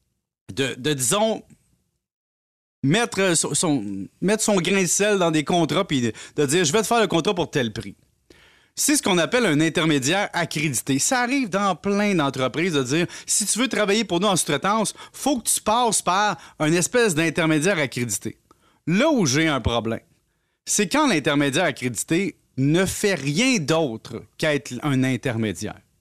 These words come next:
C'est-à-dire que moi, dans le temps, j'ai vu des entreprises engager des consultants qui étaient une entreprise qui avait une expertise avec des salariés. Et ces salariés-là, après ça,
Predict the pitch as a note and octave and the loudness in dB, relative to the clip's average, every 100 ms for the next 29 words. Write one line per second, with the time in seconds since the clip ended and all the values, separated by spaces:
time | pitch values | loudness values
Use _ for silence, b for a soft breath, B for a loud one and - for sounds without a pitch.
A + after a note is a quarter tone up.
0 | _ _ _ _ _ B - F#3 E3+ C4 | _ _ _ _ _ B -4 0 2 0
1 | F#3+ E3 F3 A#3+ B3 D3 B2 E3+ F3+ C#3 | 0 -2 2 2 2 0 -2 -2 0 0
2 | D3+ C3+ E3 A#2+ B2+ A#2 A#2 A2+ C#3+ C#3 | -2 0 0 0 -2 -2 -4 -2 -2 -2
3 | - F3 F3 D3+ C3 C3 D3+ B2 D#3 D3 | -2 0 2 2 0 0 -2 -2 0 0
4 | - A#2 A#2+ G#2+ - b b b - F3 | 0 -4 -6 -10 -12 b b b -8 -4
5 | E3+ G#3 G#3 F#3+ G#3 C#3+ F3 G3 D3+ C#3 | 0 2 2 2 0 0 0 0 0 2
6 | D3 E3+ - D#3 - F#3+ D3 D3 C3+ C#3 | 2 0 -2 -4 -4 -2 -2 0 0 0
7 | - D3+ A#2 G#2 G2 - E3+ G3 E3 - | 0 0 -2 -4 -10 -4 -2 0 0 2
8 | A#3 A3+ F3+ D3 F3+ F3 B2+ B2 - F3 | 2 0 0 0 0 -2 -4 -4 -2 -4